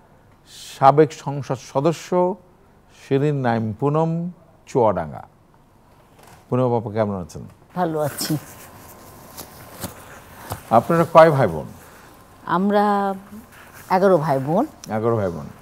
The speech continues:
Speaker 2: হ্যাঁ।
Speaker 1: ফুটবল টিম।
Speaker 2: হুম।
Speaker 1: <laughs> আপনার
Speaker 2: ফুটবল টিম।
Speaker 1: অবস্থান, আপনার অবস্থান ভাই
Speaker 2: আমি
Speaker 1: বোনের মধ্যে?
Speaker 2: অনেক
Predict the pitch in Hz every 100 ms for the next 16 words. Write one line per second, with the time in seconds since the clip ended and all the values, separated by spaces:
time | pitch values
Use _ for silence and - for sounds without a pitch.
0 | - - 147 123 113 120 117 113 95 76
1 | - - - - 151 139 160 131 - -
2 | - - 220 110 143 107 107 113 170 127
3 | 117 156 135 - - - - 107 110 117
4 | 107 113 139 185 214 240 247 247 247 240
5 | - 254 277 370